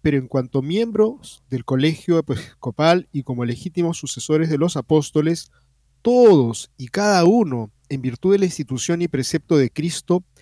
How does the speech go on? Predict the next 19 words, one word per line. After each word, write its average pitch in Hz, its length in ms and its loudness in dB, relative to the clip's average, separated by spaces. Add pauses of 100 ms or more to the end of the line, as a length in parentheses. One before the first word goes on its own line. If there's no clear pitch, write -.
(220)
están 220 300 -2
obligados 185 480 4
a 190 80 -2
tener 147 320 -4
por 185 180 -4
la 151 80 0
Iglesia 147 480 -2
Universal 123 540 -2
aquella 175 320 -4
solicitud 147 680 -2 (540)
que, 151 100 2
aunque 135 240 2
no 196 100 0
se 226 140 -4
ejerce 202 540 0
por 127 180 0
acto 180 240 2
de 143 80 6
jurisdicción, 165 960 2